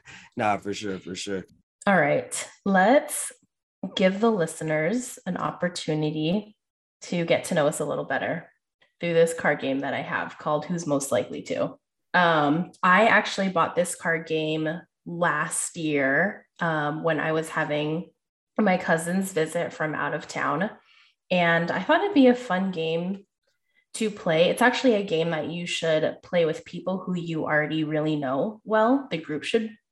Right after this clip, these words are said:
Speaker 2: I think the group should know each other really well. I don't think it's a game meant for people who you are just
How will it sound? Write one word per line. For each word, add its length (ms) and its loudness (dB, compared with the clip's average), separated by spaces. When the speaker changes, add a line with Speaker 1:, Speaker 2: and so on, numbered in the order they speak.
Speaker 2:
I 180 6
think 340 -2
the 120 0
group 180 -4
should 180 -2
know 120 2
each 160 -4
other 180 0
really 260 0
well. 480 -2
I 60 2
don't 140 0
think 140 -2
it's 160 -6
a 40 -8
game 280 -2
meant 180 -4
for 120 -4
people 340 -4
who 100 -4
you 260 0
are 140 0
just 560 -6